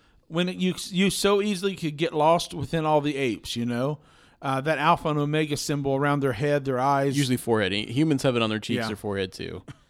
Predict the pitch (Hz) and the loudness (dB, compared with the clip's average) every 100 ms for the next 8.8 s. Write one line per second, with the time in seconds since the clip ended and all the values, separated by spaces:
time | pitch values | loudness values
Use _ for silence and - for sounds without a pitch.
0 | _ _ - 127 123 - 117 113 110 107 | _ _ -6 0 0 0 2 2 2 0
1 | 101 98 95 98 98 92 80 87 90 - | -2 -4 -4 -6 -6 -6 -8 -8 -8 -6
2 | 98 - - 147 143 123 117 110 98 101 | -8 -6 -4 -2 0 -2 -2 -4 -4 -4
3 | 101 - 90 85 85 82 _ _ _ _ | -4 -4 -6 -6 -12 -12 _ _ _ _
4 | _ _ _ _ - 98 98 95 120 123 | _ _ _ _ -10 -6 -4 -4 -2 -2
5 | 110 123 113 101 92 92 82 - - 113 | -2 -4 -2 -4 -4 -6 -6 -12 -4 -4
6 | 131 135 107 95 95 95 95 - _ _ | -2 -2 -2 -4 -6 -6 -8 -12 _ _
7 | - _ - 117 135 160 143 - 107 117 | -20 _ -6 -2 2 2 2 -2 -6 -4
8 | 131 147 131 - 101 - - | -2 0 -2 -4 -8 -8 -12